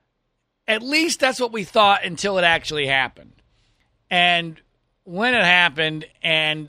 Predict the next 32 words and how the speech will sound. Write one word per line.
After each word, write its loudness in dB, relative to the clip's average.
the -14
way 0
they -2
did -4
this -6
was -2
they 0
had, 0
you -12
know, -2
all 0
the -8
parents -4
bring -6
the -12
kids -6
into -6
the -8
classroom -6
and -14
say -4
hi 0
to -4
the -10
teacher -6
and -10
get -8
ready -2
and -12
put -2
all 2
their, -4